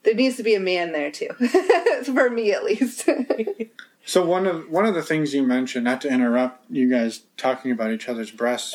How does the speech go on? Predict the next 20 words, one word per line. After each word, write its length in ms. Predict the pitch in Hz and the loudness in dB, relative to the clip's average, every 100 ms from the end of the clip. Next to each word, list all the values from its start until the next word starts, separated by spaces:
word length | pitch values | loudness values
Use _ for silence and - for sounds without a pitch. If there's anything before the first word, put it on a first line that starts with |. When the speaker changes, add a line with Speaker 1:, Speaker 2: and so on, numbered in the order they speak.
| - | 0
Speaker 2:
but 220 | 127 - - | 2 0 0
Speaker 1:
<laughs> 220 | - 605 | 0 2
Speaker 2:
one, 520 | 151 302 - 277 143 - - | 4 2 2 0 0 -10 -2
one 200 | 170 202 | 2 4
of 80 | 208 | 4
the 80 | 175 | 0
things 340 | - 180 180 156 | 0 0 2 2
you 100 | 156 | 2
mentioned 400 | 156 151 147 139 | 2 0 0 2
earlier 360 | 156 190 131 | 2 2 2
was 280 | 120 123 117 | 0 0 0
your 120 | 120 | -2
concern 520 | 123 120 - 123 127 | 0 -2 0 0 2
about 440 | 123 110 107 104 - _ - | 2 0 -2 -4 -8 _ -4
S 220 | 131 - | -4 -2
T 200 | - 123 | -4 -2
Is 460 | 107 107 110 107 110 | 0 0 -2 -4 -4
and 320 | 107 104 107 - - - - | -2 -2 -6 -16 -20 -16 -2
that. 240 | 127 123 | 0 2
What, 340 | 131 156 151 | 2 0 -2